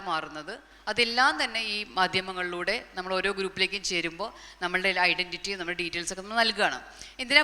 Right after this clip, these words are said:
പേടിക്കുന്നത് എന്നൊരു ചോദ്യമുണ്ട്. പേടിക്കാനൊന്നുമില്ല. പക്ഷേ ഇപ്പം നമ്മളുടെ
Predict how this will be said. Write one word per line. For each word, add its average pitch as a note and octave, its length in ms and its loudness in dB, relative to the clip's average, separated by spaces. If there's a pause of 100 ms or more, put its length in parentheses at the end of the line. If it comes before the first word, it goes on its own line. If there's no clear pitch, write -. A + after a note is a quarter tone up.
പേടിക്കുന്നത് A#3 600 6
എന്നൊരു A3+ 280 0
ചോദ്യമുണ്ട്. E3 440 -2 (180)
പേടിക്കാനൊന്നുമില്ല. A#3 800 -2
പക്ഷേ A#3+ 220 -4 (300)
ഇപ്പം A3 180 -6
നമ്മളുടെ G#3 280 2